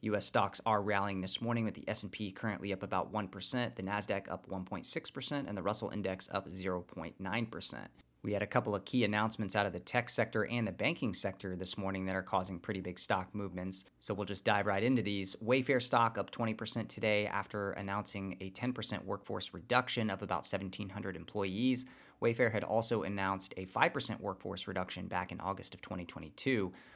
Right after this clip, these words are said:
Wayfair says that the workforce reductions will allow the company to get to ebitda break even earlier in twenty twenty-three.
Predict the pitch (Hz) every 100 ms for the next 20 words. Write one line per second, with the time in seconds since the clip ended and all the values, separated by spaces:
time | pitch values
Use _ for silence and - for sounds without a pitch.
0 | - 107 104 107 98 107 98 98 95 92
1 | 92 104 - 101 - 98 101 98 101 95
2 | 95 107 98 - 98 95 95 92 90 -
3 | 107 - 98 92 98 92 - 104 95 -
4 | 92 82 87 90 135 147 107 - 131 143
5 | 110 98 95 98 101 95 92 90 - 143
6 | 123 107